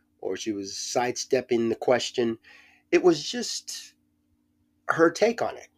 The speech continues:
And we all have our opinions. We all have our, uh, interpretation of laws and rights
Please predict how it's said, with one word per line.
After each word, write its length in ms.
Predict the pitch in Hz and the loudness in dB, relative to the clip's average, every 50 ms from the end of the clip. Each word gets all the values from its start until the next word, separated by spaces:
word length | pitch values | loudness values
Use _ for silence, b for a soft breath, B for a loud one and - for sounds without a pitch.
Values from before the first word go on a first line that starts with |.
| _ _ _ _ _ _ - | _ _ _ _ _ _ 4
And 180 | 151 151 139 | 4 4 4
we 140 | 151 170 180 | 6 6 6
all 240 | 202 254 277 285 247 | 6 4 2 0 -2
have 260 | - 208 202 196 180 | -2 -2 -2 0 0
our 140 | 180 175 170 | 0 0 -2
opinions. 480 | 165 - - 147 139 135 135 143 143 | -2 -2 0 0 2 2 2 0 0
We 100 | 139 139 | 0 0
all 240 | 147 160 170 175 165 | 0 0 -2 -2 -4
have 260 | 156 147 143 143 135 | -4 -4 -2 -2 -2
our, 400 | 135 127 123 120 120 117 113 - | 0 2 2 2 2 2 0 -2
uh, 260 | - 120 113 104 104 - - _ _ B B B B B B B B B B B B B _ _ _ _ _ _ _ _ _ _ _ _ _ _ _ - - - - _ _ | -4 -6 -6 -6 -8 -8 -10 _ _ B B B B B B B B B B B B B _ _ _ _ _ _ _ _ _ _ _ _ _ _ _ -20 -20 -20 -20 _ _
interpretation 1040 | - 139 135 - 147 135 - 120 - 139 123 120 120 - - 113 110 110 110 107 104 - - | 0 0 4 4 2 2 2 0 0 2 2 2 2 0 -4 -4 -2 -2 0 0 -2 -2 -4
of 400 | - 104 101 98 95 87 85 - - - - _ _ _ _ _ _ _ _ _ | -4 -6 -4 -6 -6 -8 -10 -16 -20 -20 -20 _ _ _ _ _ _ _ _ _
laws 680 | - 120 117 110 107 107 104 104 104 104 101 101 - - 87 | -2 0 2 2 2 0 0 -2 -4 -6 -8 -8 -10 -10 -10
and 140 | 82 80 78 - - - - _ _ _ _ _ _ _ _ _ _ _ _ _ _ _ | -12 -14 -16 -18 -20 -20 -20 _ _ _ _ _ _ _ _ _ _ _ _ _ _ _
rights 840 | - 113 117 110 107 104 107 - - - - - - - - - | -4 -2 0 0 0 0 -4 -6 -6 -6 -6 -6 -6 -8 -10 -12